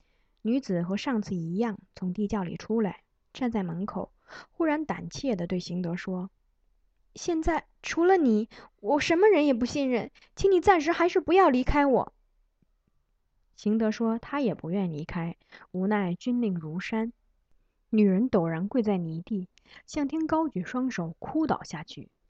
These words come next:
半晌问道：“你可知我为何独自待在那烽火台上？”过去几天来，行德也曾就这个问题问过女子一两次，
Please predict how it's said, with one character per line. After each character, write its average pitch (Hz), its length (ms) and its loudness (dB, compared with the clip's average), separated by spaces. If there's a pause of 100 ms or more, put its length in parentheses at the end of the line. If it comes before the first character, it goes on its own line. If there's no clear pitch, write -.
(160)
半 247 160 0
晌 - 220 -10
问 165 220 -8
道 - 240 -14 (1160)
：“你 247 180 0
可 247 200 0
知 247 340 -4 (360)
我 269 100 -2
为 330 200 4
何 285 180 0
独 277 180 -2
自 294 120 -4
待 311 180 0
在 302 120 -2
那 254 100 0
烽 285 200 -2
火 180 160 2
台 175 260 -4
上？” 208 240 -6 (1200)
过 269 200 4
去 302 220 0
几 170 220 -6
天 190 240 -4
来， 170 300 -8 (360)
行 294 320 0
德 277 160 4
也 196 240 2
曾 208 240 -4
就 269 180 -2
这 254 140 -4
个 165 120 -4
问 208 240 0
题 170 220 -6
问 240 320 0
过 175 140 -2
女 170 180 -4
子 156 200 -8
一 165 120 -6
两 160 280 -10
次， - 260 -12